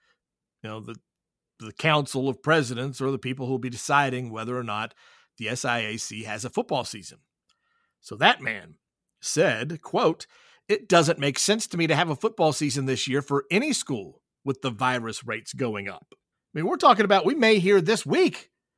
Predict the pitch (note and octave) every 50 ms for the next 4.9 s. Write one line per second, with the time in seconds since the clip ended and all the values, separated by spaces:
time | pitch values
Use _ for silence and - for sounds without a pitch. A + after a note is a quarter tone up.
0 | _ _ _ _ _ _ _ _ _ E3 D#3+ D#3+ - - D3+ C#3+ D3 - _ -
1 | F#3 A3+ A3 - - - G3 G3 G3 G#3+ A3+ - G3+ G#3 G3+ G3+ E3 - - -
2 | A3 D4+ F4+ D4+ - - - _ _ _ _ _ _ _ _ _ _ _ _ _
3 | _ _ _ _ _ _ _ _ _ _ _ _ _ - E3+ D3+ - - F3+ E3
4 | D3+ C3+ - C3 B2 A2+ G2 - C3+ A2+ - _ - - - - - _